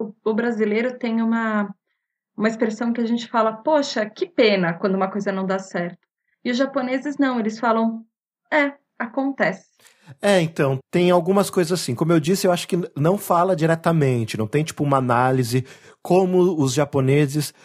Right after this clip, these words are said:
Speaker 2: veem os americanos hoje por causa de quê. Mas, assim, há uma análise do, do psicológico dos japoneses. Tem essa postura que você falou de budista até, né, de, que a gente já vê em religiões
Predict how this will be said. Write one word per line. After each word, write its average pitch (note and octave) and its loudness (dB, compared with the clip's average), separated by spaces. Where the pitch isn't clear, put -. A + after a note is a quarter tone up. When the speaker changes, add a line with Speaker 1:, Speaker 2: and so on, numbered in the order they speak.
Speaker 2:
veem D3+ 0
os C#3 0
americanos C3+ 0
hoje C#3+ 2
por - -8
causa C#3+ 0
de C3 -14
quê. G#2 -2
Mas, C3+ 0
assim, C#3+ -2
há C3+ 0
uma D#3 2
análise D#3 0
do, A2+ 0
do A#2+ -4
psicológico D#3 0
dos C3+ -6
japoneses. B2 -4
Tem A3 0
essa D#3 0
postura C#3 -2
que - -10
você A#2 -2
falou A2+ 0
de A2+ 0
budista D#3 2
até, D3 2
né, C#3+ 2
de, B2 0
que C3+ 0
a A#2 2
gente B2 -2
já C3 2
vê B2+ 0
em B2+ -2
religiões A2+ -2